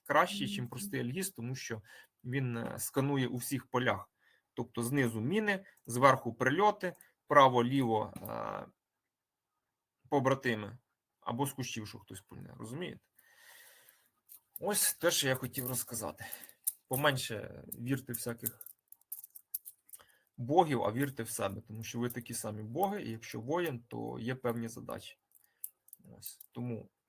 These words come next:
Speaker 1: знову ж таки, руна Альгіз і оці всі рунов'язі з альгізами або альгіз-ярми, вони безпечні для всіх. Вони просто піднімуть інтуїцію.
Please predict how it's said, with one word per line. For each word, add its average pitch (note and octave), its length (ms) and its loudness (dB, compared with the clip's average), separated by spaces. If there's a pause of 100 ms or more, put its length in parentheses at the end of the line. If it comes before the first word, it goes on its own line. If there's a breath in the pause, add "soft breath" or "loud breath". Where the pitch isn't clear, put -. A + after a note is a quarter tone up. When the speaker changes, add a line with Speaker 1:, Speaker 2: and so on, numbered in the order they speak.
(640)
Speaker 1:
знову A#2+ 340 -2
ж - 120 -14
таки, - 240 -20 (460)
руна B2 300 -2
Альгіз A#2 760 -4
і A2+ 280 -10
оці A#2 380 -6
всі A#2 180 -8
рунов'язі A#2 540 2
з G#2+ 100 -8
альгізами A2+ 540 -4
або A2 340 -8
альгіз-ярми, A#2 600 -2
вони A#2 260 -4
безпечні A#2 960 -2 (540 soft breath)
для A#2+ 140 4
всіх. A#2 420 -4
Вони A2+ 160 -2
просто E3+ 400 2
піднімуть A#2+ 520 -4
інтуїцію. A2 600 -10